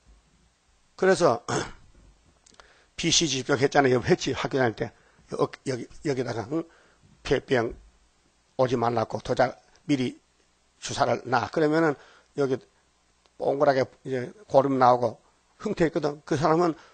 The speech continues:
폐병 안 들어요. 이미 폐병이 여기 와 있어요. 밖에 오는 폐병 막아주면 그것이 저 예방주사예요. 예방주사? 어. 그 어린애 금방 태어났는데 예방 안 했잖아요.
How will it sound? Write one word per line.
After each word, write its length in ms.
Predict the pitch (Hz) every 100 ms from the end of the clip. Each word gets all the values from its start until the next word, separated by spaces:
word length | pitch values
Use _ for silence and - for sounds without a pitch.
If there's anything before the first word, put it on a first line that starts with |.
| _
폐병 320 | - 131 139 120
안 100 | 113
들어요. 360 | 110 98 95 _ _ _
이미 220 | 170 151
폐병이 500 | 123 156 127 139 131 - _ -
여기 120 | 127
와 160 | 113 110
있어요. 300 | 131 117 101 - _ _ _ _ _
밖에 240 | - - 135
오는 180 | 117 120
폐병 320 | 143 135 123
막아주면 320 | 139 120 120
그것이 320 | 160 135 151 - - - - _ _
저 280 | - 127 113
예방주사예요. 600 | 131 151 151 - - - - -
예방주사? 520 | 147 151 151 143 190 196 - _ _ 123
어. 260 | 113 98 _ _ _ _ _ _ _ _ _ -
그 140 | 214 175
어린애 260 | 208 202
금방 240 | 185 175 165
태어났는데 640 | 190 156 147 147 135 -
예방 300 | 143 143 143
안 100 | 113
했잖아요. 460 | 127 - 127 110